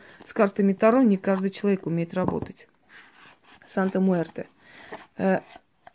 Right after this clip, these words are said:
красивая, м, скажем так, колода, но она мне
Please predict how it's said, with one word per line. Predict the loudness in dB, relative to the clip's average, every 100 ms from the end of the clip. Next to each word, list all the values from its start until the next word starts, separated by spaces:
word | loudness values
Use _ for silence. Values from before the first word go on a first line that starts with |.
| _ _ _ 0
красивая, | 4 4 6 6 6 4 4 0
м, | -4 -4 -4 -4 -4 -8 -12
скажем | -8 -6 -6
так, | -6 -10
колода, | -4 -2 0 0 0 -2 -2 -4 _ _ _ -2
но | 0 0 0
она | 2 4
мне | 4 4